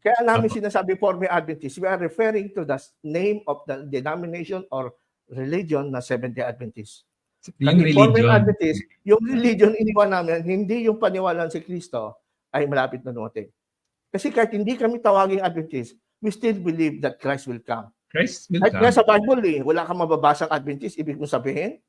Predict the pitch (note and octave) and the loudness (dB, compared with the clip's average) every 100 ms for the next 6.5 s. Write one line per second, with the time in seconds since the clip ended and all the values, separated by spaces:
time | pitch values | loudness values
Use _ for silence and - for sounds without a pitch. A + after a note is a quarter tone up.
0 | _ _ _ E3 C#3+ D3 G3+ A3 D#3+ D#3 | _ _ _ -2 0 0 -2 -2 -2 -2
1 | D3+ F#3 - _ E3 E3+ E3+ E3 E3+ E3 | -6 -12 -16 _ -6 -4 -2 -2 0 0
2 | C#3+ D3 F3+ F3+ D#3 D3+ C#3+ C3 C#3 D3+ | 0 -4 -4 -6 -4 -2 -2 -4 -4 -4
3 | D3 D#3 C3+ - _ _ _ D3+ B2+ A2+ | 0 0 -2 -6 _ _ _ 0 4 4
4 | G2 D3 - F3 F#3+ E3+ D3 D3 D3 C3+ | 2 -2 -2 -4 -2 -2 -2 -4 -4 -6
5 | B3 C4 C#4 G3 - D3 F#3+ C4 F#3+ G3 | -6 -6 -8 -10 -10 -8 -2 -2 0 -2
6 | F3+ F3+ G3 C4 | 0 0 0 -4